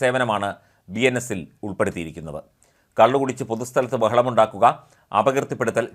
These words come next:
ചെറിയ മോഷണങ്ങൾ, സർക്കാർ ഉദ്യോഗസ്ഥരുടെ കൃത്യനിർവഹണത്തിൽ തടസ്സമുണ്ടാക്കുക, ആത്മഹത്യാ ഭീഷണി മുഴക്കുക തുടങ്ങിയ കുറ്റകൃത്യങ്ങൾക്കാണ് സാമൂഹ്യ സേവനം ശിക്ഷയായി വിധിക്കാൻ കഴിയുന്നത്. ഐ പി സിയിൽ വകുപ്പ് നൂറ്റി ഇരുപത്തിനാല് എയിൽ പറയുന്ന രാജ്യദ്രോഹ കുറ്റം എന്ന വാക്ക്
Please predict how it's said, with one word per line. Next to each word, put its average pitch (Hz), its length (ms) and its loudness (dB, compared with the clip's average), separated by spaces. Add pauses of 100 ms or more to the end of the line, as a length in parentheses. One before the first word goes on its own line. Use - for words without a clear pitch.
ചെറിയ 127 240 0 (100)
മോഷണങ്ങൾ, 110 440 -4 (140)
സർക്കാർ 131 340 2
ഉദ്യോഗസ്ഥരുടെ 120 560 -2
കൃത്യനിർവഹണത്തിൽ 120 800 -2
തടസ്സമുണ്ടാക്കുക, 107 640 0 (640)
ആത്മഹത്യാ 143 480 0
ഭീഷണി 123 340 -6
മുഴക്കുക 110 460 2
തുടങ്ങിയ 117 320 -2
കുറ്റകൃത്യങ്ങൾക്കാണ് 110 760 -4 (380)
സാമൂഹ്യ 139 440 0
സേവനം 107 300 -2 (140)
ശിക്ഷയായി 110 380 -2 (100)
വിധിക്കാൻ 95 380 -4
കഴിയുന്നത്. 78 400 -10 (960)
ഐ - 100 -2
പി 120 140 -6
സിയിൽ 127 180 -6
വകുപ്പ് 117 300 2
നൂറ്റി 117 220 -8
ഇരുപത്തിനാല് 117 380 -2 (120)
എയിൽ 123 120 0 (120)
പറയുന്ന 117 360 0
രാജ്യദ്രോഹ 120 480 0
കുറ്റം 117 280 -6
എന്ന 110 180 -6
വാക്ക് 107 200 0